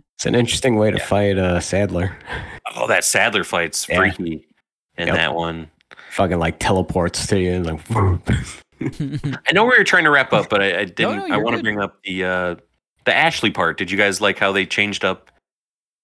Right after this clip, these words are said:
Speaker 2: that? I thought
Speaker 3: Quite
Speaker 2: this
Speaker 3: a bit.
Speaker 2: Yeah, me too.
Speaker 1: You're talking
Speaker 2: I
Speaker 1: about
Speaker 2: thought
Speaker 1: the
Speaker 2: they did
Speaker 1: lamp?
Speaker 2: a much better job with Ashley,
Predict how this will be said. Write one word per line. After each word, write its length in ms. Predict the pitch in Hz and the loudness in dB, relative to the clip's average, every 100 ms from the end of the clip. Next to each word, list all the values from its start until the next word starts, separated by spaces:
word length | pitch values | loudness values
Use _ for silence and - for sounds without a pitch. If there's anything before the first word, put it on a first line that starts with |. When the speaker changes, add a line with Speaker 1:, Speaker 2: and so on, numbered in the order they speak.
| _ | _
Speaker 2:
that? 320 | 95 104 - | 2 2 2
I 80 | 101 | 0
thought 200 | 120 110 | 2 2
Speaker 3:
Quite 100 | - 127 | 0 -2
Speaker 2:
this 180 | 113 123 | 0 0
Speaker 3:
a 60 | |
bit. 200 | 110 104 - _ _ _ _ | -4 -10 -14 _ _ _ _
Speaker 2:
Yeah, 280 | 160 160 98 | 2 4 4
me 160 | 117 | 2
too. 260 | 143 156 92 | 0 0 0
Speaker 1:
You're 100 | 104 | 2
talking 180 | 113 107 | 2 4
Speaker 2:
I 20 | |
Speaker 1:
about 180 | 104 101 | 4 2
Speaker 2:
thought 60 | 92 | 2
Speaker 1:
the 60 | |
Speaker 2:
they 60 | 98 135 | 2 2
did 20 | 196 | -2
Speaker 1:
lamp? 100 | - _ _ _ 98 | -6 _ _ _ -4
Speaker 2:
a 20 | |
much 220 | 117 - | -4 0
better 220 | 117 110 | 4 4
job 400 | 98 101 101 101 | 4 4 4 2
with 120 | 98 | 0
Ashley, 720 | 92 92 90 - 92 92 90 | 0 -2 -4 -6 -6 -6 -8